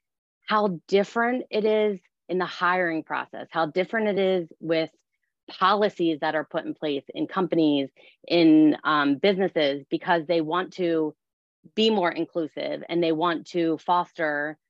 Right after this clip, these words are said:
um, that inclusive community, not just with the gym goers coming in, but also with staff. And then, like I said, the hiring pro-, processes and then recruitment of, of clients. We want to make sure that everyone feels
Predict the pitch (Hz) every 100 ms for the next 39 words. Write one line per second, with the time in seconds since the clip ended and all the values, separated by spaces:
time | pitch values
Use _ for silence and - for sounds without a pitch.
0 | _ _ 160 151 143 - 160 - 175 175
1 | - 185 170 180 160 151 147 _ _ _
2 | _ _ _ _ _ - 190 190 247 233
3 | 165 147 156 175 185 175 175 170 160 _
4 | _ _ _ _ _ _ 180 165 143 208
5 | 190 175 160 160 160 151 214 269 196 165
6 | 160 180 - 170 160 - - _ 190 -
7 | - 185 - - - - - 170 160 156
8 | 160 160 170 175 151 165 170 160 160 -
9 | _ 160 160 147 156 151 151 151 147 143
10 | _ _ _ _ 170 160 185 143 165 156
11 | 151 143 165 - 151 139 147 _ - 202
12 | 214 170 131 - 160 170 160 165 151 -
13 | 180 170 - 180 165 - 175 208 180 170
14 | 156 156 156 147